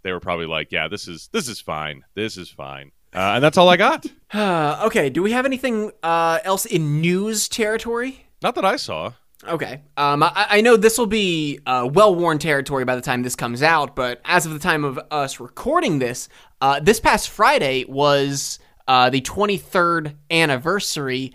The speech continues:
Speaker 1: Oh,
Speaker 2: of the series
Speaker 1: yeah.
Speaker 2: finale of Seinfeld. I, uh, I felt like I could not escape that
Speaker 1: <laughs>
Speaker 2: on Instagram and Twitter just because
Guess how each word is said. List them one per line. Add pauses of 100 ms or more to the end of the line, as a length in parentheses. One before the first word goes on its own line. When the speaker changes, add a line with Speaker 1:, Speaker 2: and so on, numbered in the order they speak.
(120)
Speaker 1:
Oh,
Speaker 2:
of
the
series
Speaker 1:
yeah.
Speaker 2:
finale
of
Seinfeld. (340)
I,
uh,
I
felt
like
I
could (140)
not
escape
that
Speaker 1:
<laughs>
Speaker 2:
on
Instagram
and
Twitter
just
because